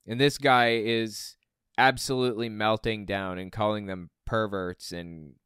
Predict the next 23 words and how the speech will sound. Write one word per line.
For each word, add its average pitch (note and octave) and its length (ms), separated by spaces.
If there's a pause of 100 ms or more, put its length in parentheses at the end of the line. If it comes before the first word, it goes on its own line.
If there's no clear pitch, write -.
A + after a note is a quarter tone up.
groomers F#2+ 540
and D#2+ 100
all E2 200
this E2+ 180
other E2 240
stuff D2 460 (260)
simply D#3 560
because A2+ 840
they A2+ 100
want A2 240
to G#2+ 60
be G#2+ 120
more G2+ 220
inclusive G#2+ 760
and F#2+ 220
find G#2 340
ways F#2+ 420
to F#2+ 200
connect G#2 520
with G2 200
their F2+ 160
friends E2 340
better. C#2 380